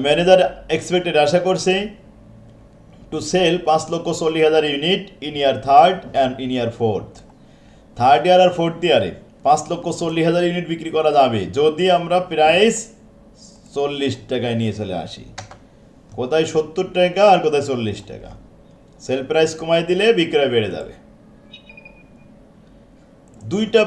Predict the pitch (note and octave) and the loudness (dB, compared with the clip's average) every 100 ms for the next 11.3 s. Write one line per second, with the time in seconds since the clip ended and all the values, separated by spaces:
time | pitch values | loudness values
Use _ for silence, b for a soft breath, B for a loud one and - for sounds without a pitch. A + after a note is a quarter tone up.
0 | G#3+ F3+ F3+ E3+ - B2+ C#3 B2 C#3 F3+ | 6 6 6 4 -2 -4 -2 2 2 2
1 | - F2+ A#2 D#3+ D#3+ - C#3+ A#2+ C3 - | -12 -8 0 0 0 0 0 2 -2 0
2 | B2 A#2+ G#2+ G#2+ G2+ B2 F3 - - - | -4 -4 -4 -4 -2 -2 -2 -6 -18 -20
3 | - _ - - - - A#2+ C3 C#3 C#3 | -20 _ -20 -20 -20 -10 -4 -2 -2 -4
4 | D3 D3 - F3+ - F3 F3 G3 A3+ - | -4 -6 -8 -8 -2 -2 0 -4 -4 -12
5 | - - - - - - - - - - | -20 -20 -20 -20 -20 -20 -20 -20 -20 -20
6 | - - - - C3+ D3+ D3+ - E3 D#3+ | -20 -20 -20 -6 0 0 -2 -6 -4 -4
7 | - G3 A3+ - - - D#3 D3+ D3+ - | -4 -6 -6 -12 -20 -6 -4 -4 -8 -10
8 | - D3 B2+ D#3+ F3 D3+ C#3 C3+ C3 C#3+ | -4 -2 0 2 2 2 0 -2 -2 -4
9 | B2 B2 G#2+ F#2 E2+ - - - - C3 | -2 -2 -2 -4 -10 -14 -20 -12 -2 -2
10 | F2 - - b b b b D#3 D#3+ G#2+ | -2 -10 -20 b b b b -2 -2 0
11 | D#3+ G#3+ | 2 2